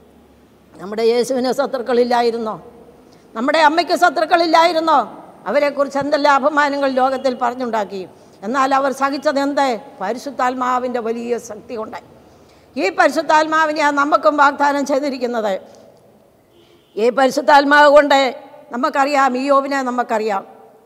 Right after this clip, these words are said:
ഏറിയ ശത്രുക്കളുണ്ടായിരുന്നു, തകർന്നു പോയി, തളർന്നു പോയി, എങ്കിലും ബലം ധരിച്ചു. എങ്ങനെ ബലം ധരിച്ചു? ഇയ്യോബിൻ്റെ പുസ്തകം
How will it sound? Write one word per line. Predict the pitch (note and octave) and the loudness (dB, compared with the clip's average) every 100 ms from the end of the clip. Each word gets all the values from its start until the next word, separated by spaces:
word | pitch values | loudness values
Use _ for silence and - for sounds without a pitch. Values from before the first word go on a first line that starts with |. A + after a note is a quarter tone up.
| _ | _
ഏറിയ | A#3 D4 D#4+ F4 E4+ | 4 6 6 2 0
ശത്രുക്കളുണ്ടായിരുന്നു, | E4 C4 D#4+ F4 E4 D#4 D#4 D#4 D4+ C#4+ C4+ - - | 0 -2 0 2 4 4 4 4 2 0 0 -6 -2
തകർന്നു | C#4 F4+ F4 E4 | 0 0 2 4
പോയി, | E4+ D#4+ D#4+ | 4 4 2
തളർന്നു | D4+ F4+ F4 D4 | 2 2 0 2
പോയി, | C#4+ C#4 A3+ - - | 2 2 -4 -8 -6
എങ്കിലും | B3 C4+ C#4 B3+ | -4 -2 -4 -2
ബലം | B3+ C#4 D4 C4+ | -2 -2 -2 0
ധരിച്ചു. | A#3+ - A#3+ A#3+ A#3 | -2 -2 -4 -2 -4
എങ്ങനെ | C4 C#4+ | -4 -2
ബലം | C#4 C#4 C#4 C4+ | -2 -2 0 -2
ധരിച്ചു? | C4 B3 B3+ A3+ E3+ - - - _ - | -2 -2 -2 -2 -6 -20 -20 -20 _ -8
ഇയ്യോബിൻ്റെ | A#3 D4 D4 D4 C#4+ | 0 0 0 0 -2
പുസ്തകം | C#4+ D#4+ D4+ D4+ | -2 0 0 2